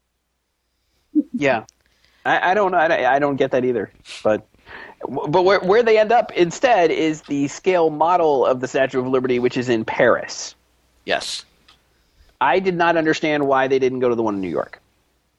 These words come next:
Speaker 2: Oh, he, he mentions it. So it's because La Boule only ref-,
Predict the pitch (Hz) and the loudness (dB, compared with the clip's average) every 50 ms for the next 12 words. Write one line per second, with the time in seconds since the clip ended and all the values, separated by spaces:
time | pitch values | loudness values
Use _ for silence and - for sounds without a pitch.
0 | _ _ _ _ _ _ _ _ _ _ _ _ _ _ _ _ _ _ - 175 | _ _ _ _ _ _ _ _ _ _ _ _ _ _ _ _ _ _ 0 0
1 | 165 135 101 - - - 196 202 175 - - - 185 190 196 208 208 202 - 175 | 0 0 -2 -6 -6 -4 -4 -4 -4 -6 -8 -8 -6 -2 0 0 0 0 0 -4
2 | 147 123 - 117 104 - - - - - 156 147 139 135 135 131 - _ _ - | -4 -2 0 -2 -2 -2 -4 -8 -4 0 2 2 2 2 0 -2 -6 _ _ -2
3 | 156 156 - - - 170 160 - - - 180 156 143 - 135 156 160 160 170 160 | -2 -2 -2 -2 -2 -4 -4 -4 -2 -2 0 0 0 -2 -4 -2 0 0 0 0
4 | 147 151 143 156 156 156 123 143 147 143 143 143 131 131 - - | -4 -4 0 0 0 0 0 -2 -2 -2 -4 -6 -6 -8 -12 -16